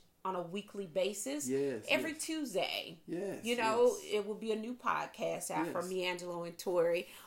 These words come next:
Speaker 1: on this Loyalty Over Everything Marriage podcast.
Speaker 2: Yes.
Speaker 1: Um, and so also, too, from that, you know, this is the first of the year. There are some other things that will be coming along very soon. Angelo, what about our website?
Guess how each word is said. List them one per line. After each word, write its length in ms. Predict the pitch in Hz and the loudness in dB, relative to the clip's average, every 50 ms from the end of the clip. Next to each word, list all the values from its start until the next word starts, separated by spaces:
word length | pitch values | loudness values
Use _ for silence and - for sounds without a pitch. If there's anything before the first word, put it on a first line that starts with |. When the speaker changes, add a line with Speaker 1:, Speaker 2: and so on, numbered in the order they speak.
| - - | 0 4
Speaker 1:
on 160 | 170 185 202 | 4 4 4
this 180 | 190 180 - - | 2 -2 -4 -2
Loyalty 800 | 190 196 202 202 175 185 185 185 180 - - 202 190 180 - | 0 2 2 4 2 2 0 -4 -4 -6 -8 -6 -6 -4 0
Over 280 | - 180 180 170 180 - - | 0 0 2 2 0 0 2
Everything 720 | - 190 185 170 180 180 - - 190 185 180 185 180 185 | 2 2 2 2 -2 -8 -4 -4 -2 -2 -2 -2 -4 -4
Marriage 380 | 185 175 170 170 165 - - - | -4 -4 -2 -2 -4 -6 -8 -8
podcast. 960 | - - 180 170 - - - - - 160 165 156 156 160 185 220 185 190 180 | -2 2 2 2 2 0 -4 -4 -2 0 0 2 2 0 0 0 -2 -4 -4
Speaker 2:
Yes. 160 | 170 139 104 87 - - - | -4 -4 -4 -6 -6 -2 2
Speaker 1:
Um, 300 | 196 202 202 202 202 196 - 220 | 4 6 8 6 6 4 2 0
and 120 | 214 208 | 0 2
so 240 | - - 247 233 - - | 2 4 4 4 4 4
also, 460 | 220 233 277 277 - 285 240 262 254 - | 4 2 2 2 2 2 2 0 0 -2
too, 220 | - - 339 381 | -2 0 0 0
from 380 | 403 - - 233 202 196 190 202 | 0 -2 -2 -4 -2 -2 0 0
that, 320 | 196 185 190 185 175 - - - - - - - - | 2 2 2 2 0 -2 -8 -16 -20 -20 -18 -10 -4
you 120 | 202 233 | -2 0
know, 280 | 226 220 208 196 190 202 | 4 6 6 6 6 4
this 320 | 208 208 220 220 220 - | 4 2 2 2 2 4
is 220 | 220 202 202 - - | 4 4 2 2 -2
the 100 | 208 - | -4 -4
first 340 | - - 190 202 - - | 0 2 2 2 2 -2
of 120 | 208 190 175 | -4 -4 -4
the 60 | 196 | -6
year. 540 | 185 180 185 196 202 196 196 208 233 254 - - - - - | -10 -10 -8 -6 0 4 4 4 4 2 -4 -8 -20 -6 2
There 160 | - 233 220 | 4 6 6
are 40 | 220 214 | 6 2
some 220 | - 214 196 - - | 2 0 0 0 0
other 240 | 202 208 214 214 208 | 0 0 0 -2 -4
things 340 | 208 - 214 208 208 202 | -2 0 0 0 0 0
that 160 | 208 196 - - | 0 -2 0 -2
will 80 | 185 | -4
be 140 | 180 190 180 | -6 -6 -12
coming 400 | - - - 214 208 208 202 196 | -10 -6 -4 -2 -2 -2 -2 -4
along 480 | 185 180 190 190 185 185 185 190 190 175 | -4 -4 -2 -2 0 0 0 -2 -2 -2
very 300 | 190 190 190 185 190 190 | -2 0 0 0 -2 -2
soon. 360 | - - 208 208 220 233 233 | -4 -2 -2 -2 -2 -2 -2
Angelo, 380 | 240 247 277 311 294 277 247 | -2 -2 -2 -2 0 0 0
what 180 | 262 320 466 480 | 0 0 -2 -2
about 160 | 480 - - | -2 -2 -2
our 120 | 370 381 370 | -2 -2 -2
website? 500 | 392 427 427 - - - - - - | -2 -4 -4 -4 -4 -6 -6 -8 -12